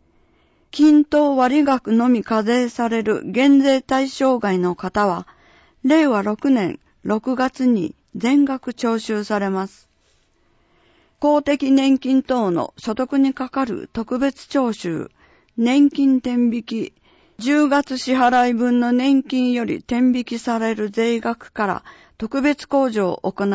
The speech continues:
い、控除しきれない分は、十二月支払い分以降の税額から順次控除。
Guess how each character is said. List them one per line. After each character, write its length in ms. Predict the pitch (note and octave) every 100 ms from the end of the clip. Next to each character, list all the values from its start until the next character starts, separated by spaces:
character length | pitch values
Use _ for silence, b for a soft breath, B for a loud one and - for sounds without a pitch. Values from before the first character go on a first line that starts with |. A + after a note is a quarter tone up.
| E3+
い、 140 | D3 b b b b b b
控 260 | - D4+ D4+
除 140 | A#3
し 140 | G#3+ -
き 120 | C#4
れ 140 | C4+ C4
な 160 | A3+
い 100 | G3
分 280 | F3+ G#3 F#3+
は、 180 | F3 - _ b b b b -
十 280 | G3 D4 D4
二 140 | C#4
月 280 | C4 C4 B3+
支 140 | -
払 360 | B3 A#3 A#3 A#3
い 40 |
分 240 | A3 A#3 A#3
以 120 | - C4+
降 300 | B3 G3+ F3+
の 240 | A2 A#2
税 280 | A3+ B3 A#3
額 340 | A#3+ A#3 -
か 160 | - G#3+
ら 200 | G3+ - -
順 440 | - C#4+ C#4+ B3
次 180 | F#3 - -
控 260 | B3+ G#3
除。 180 | - -